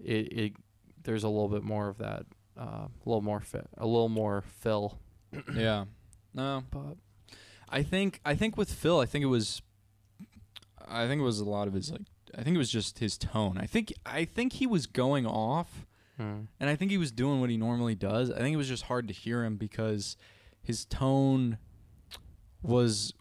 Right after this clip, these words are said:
Speaker 2: wasn't as, like, like, lead line focus. I guess it was, it was a lot more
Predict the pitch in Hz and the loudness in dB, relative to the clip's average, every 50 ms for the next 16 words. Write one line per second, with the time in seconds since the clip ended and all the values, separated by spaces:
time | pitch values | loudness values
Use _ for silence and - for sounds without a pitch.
0 | - - 113 123 127 120 117 123 127 113 117 123 120 120 117 113 107 104 - - | -4 2 4 6 6 6 4 2 0 2 0 2 2 2 2 2 0 -2 -4 -6
1 | - - - - - - 120 113 110 107 107 104 - - - - - _ _ - | -8 -8 -12 -14 -10 -4 0 0 2 2 2 0 -2 -6 -20 -20 -20 _ _ -20
2 | - _ _ _ _ _ _ _ _ _ _ _ _ _ _ _ _ _ _ _ | -20 _ _ _ _ _ _ _ _ _ _ _ _ _ _ _ _ _ _ _
3 | _ _ _ _ _ _ _ _ _ _ _ _ _ _ _ _ _ - - - | _ _ _ _ _ _ _ _ _ _ _ _ _ _ _ _ _ -20 -16 -6
4 | - 123 117 110 - - - _ - - 110 110 110 110 113 117 117 131 139 143 | -2 0 0 0 -2 -6 -20 _ -14 -8 -4 -2 -2 0 0 0 0 0 -2 -2
5 | 139 135 131 - _ _ _ _ _ - - 127 131 135 139 143 147 147 147 143 | -4 -6 -8 -14 _ _ _ _ _ -8 -2 0 2 2 2 2 0 -2 -4 -6
6 | - - - 147 151 147 - 156 151 - - - 151 151 156 151 - 143 135 139 | -6 0 0 2 2 2 2 0 -2 0 0 0 0 2 0 0 0 0 0 0
7 | 131 135 147 139 131 123 120 120 123 131 139 139 135 131 123 123 123 113 | 0 0 0 0 2 2 2 4 4 4 4 4 2 2 0 0 0 0